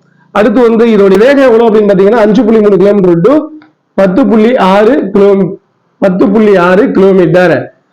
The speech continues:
அப்படிங்கிற மாதிரி ஞாபகம் வச்சுக்கோங்க. இந்த பி அலை வந்து திட, திரவ, வாயு மூன்றுலையுமே வந்து பயணிக்கும். நல்லா ஞாபகம் வச்சுக்கோங்க.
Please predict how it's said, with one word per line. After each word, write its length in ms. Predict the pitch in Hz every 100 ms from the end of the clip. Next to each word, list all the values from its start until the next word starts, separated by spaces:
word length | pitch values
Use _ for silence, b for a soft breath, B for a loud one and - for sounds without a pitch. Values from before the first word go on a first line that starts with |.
| -
அப்படிங்கிற 260 | 180 202 190
மாதிரி 260 | 190 190 208
ஞாபகம் 300 | 185 190 175
வச்சுக்கோங்க. 500 | 170 175 180 220 - - _ _
இந்த 600 | 220 226 220 196 175 160
பி 180 | - 285
அலை 200 | 277 254
வந்து 420 | 226 214 254 240
திட, 540 | 170 202 220 247 254 - 185
திரவ, 600 | 180 196 214 226 240 - - - _ _ _ _ _ _ 415 _ _ _ 415 403 415 - - 415 - - - - -
வாயு 520 | 170 208 226 190 139 - 165
மூன்றுலையுமே 720 | 196 277 262 254 226 220 240
வந்து 220 | 240 220 208
பயணிக்கும். 520 | 185 190 175 151 -
நல்லா 200 | 175 175
ஞாபகம் 280 | 175 185 170
வச்சுக்கோங்க. 280 | 180 180